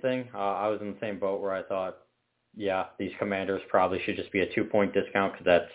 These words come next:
roughly what you get. Um, I'm just surprised 'cause I feel like it wasn't Commander Varamir that was causing problems. It was more the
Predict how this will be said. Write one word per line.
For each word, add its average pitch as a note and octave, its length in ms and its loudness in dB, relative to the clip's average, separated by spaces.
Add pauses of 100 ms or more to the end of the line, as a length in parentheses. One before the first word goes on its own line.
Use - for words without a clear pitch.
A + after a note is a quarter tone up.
(200)
roughly G2 560 4
what F#2+ 200 2
you F2+ 80 -6
get. F#2 340 2 (280)
Um, F2 480 4 (760)
I'm B2+ 140 8
just C#3+ 160 4
surprised C3 440 6
'cause B2 100 -2
I G#2+ 200 2
feel C3+ 120 4
like A#2 200 2
it G#2 100 -2
wasn't G#2+ 360 -4
Commander G2 640 -2
Varamir B2+ 420 6
that A#2+ 140 4
was B2 120 -4
causing B2+ 360 2
problems. B2+ 360 0
It G2+ 80 -2
was F#2 140 -10
more F#2+ 220 -6
the F2+ 440 -8